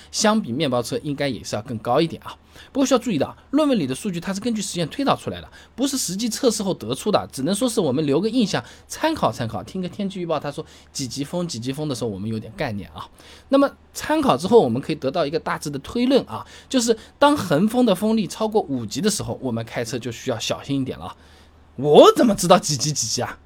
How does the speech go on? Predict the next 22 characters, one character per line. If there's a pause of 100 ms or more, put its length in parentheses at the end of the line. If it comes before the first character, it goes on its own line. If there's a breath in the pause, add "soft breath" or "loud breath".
是
不
是
啊？ (260 loud breath)
我
们
没
有
概
念
的，
除
非
刚
好
我
在
听
天
气
预
报。